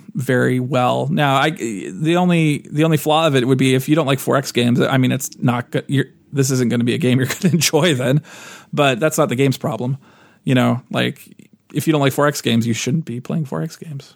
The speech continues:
There's plenty of other types of games to play out there. Recommended player count. I believe the first time we did this, we played with three, and this time we played with four. Um,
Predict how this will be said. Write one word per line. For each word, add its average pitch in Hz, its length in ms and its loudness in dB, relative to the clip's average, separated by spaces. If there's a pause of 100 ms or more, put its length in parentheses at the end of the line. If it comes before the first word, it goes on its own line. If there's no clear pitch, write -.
(720)
There's - 140 -8
plenty 139 240 4
of 135 80 4
other 143 120 2
types 147 220 -2
of 165 60 -2
games 160 200 2
to - 60 -4
play 160 180 -2
out 135 120 -8
there. - 220 -14 (880)
Recommended 240 460 0
player 214 180 2
count. 123 360 -2 (120)
I 165 240 0
believe 180 600 0
the 226 100 2
first 214 200 -2
time 220 140 2
we 202 80 2
did 190 160 0
this, 208 220 -2
we 170 80 0
played 180 180 2
with 151 160 -4
three, 156 300 0
and 143 100 0
this 143 140 -2
time 175 100 2
we 160 80 2
played 151 220 -2
with 139 100 -4
four. 143 540 0
Um, 139 420 0